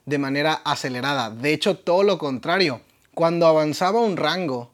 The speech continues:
te puedo asegurar que me quedaba meses, incluso hasta llegué a cumplir años, llegué a cumplir aniversario en el mismo rango. Y esto no es bueno porque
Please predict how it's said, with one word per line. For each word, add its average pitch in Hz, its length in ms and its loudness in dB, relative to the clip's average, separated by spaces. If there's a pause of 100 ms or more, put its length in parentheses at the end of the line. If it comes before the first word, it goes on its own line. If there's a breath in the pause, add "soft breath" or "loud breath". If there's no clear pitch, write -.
(160)
te 165 120 2
puedo 180 260 2
asegurar 147 600 0 (320 soft breath)
que 151 120 -2
me 151 160 -2
quedaba 151 760 -2
meses, 147 840 -4 (440 soft breath)
incluso 160 800 -2 (200)
hasta 151 320 -4
llegué 143 260 -2
a 180 120 2
cumplir 165 440 0
años, 156 340 -2
llegué 131 180 -4
a 143 60 -4
cumplir 165 360 -2
aniversario 151 800 -4 (480)
en 151 160 -2
el 135 140 0
mismo 147 340 0
rango. 117 400 -6 (120)
Y 185 140 2
esto 240 220 6
no 269 180 8
es 262 160 4
bueno 220 460 2
porque 196 580 2